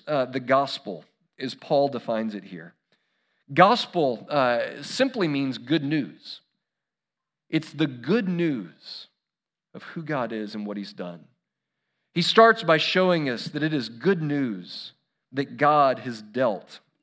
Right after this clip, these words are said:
with sin. Look at starting in verse three. "For I delivered to you as of first importance what I also received, that Christ died for our sins in accordance with the Scriptures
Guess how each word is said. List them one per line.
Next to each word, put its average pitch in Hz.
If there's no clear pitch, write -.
with 110
sin. 92
Look 151
at 139
starting 143
in 117
verse 123
three. 123
"For 151
I 170
delivered 170
to 170
you 175
as 143
of 131
first -
importance 143
what 139
I 131
also 170
received, 95
that 147
Christ 214
died 165
for 202
our 180
sins 139
in 120
accordance 147
with 135
the 127
Scriptures -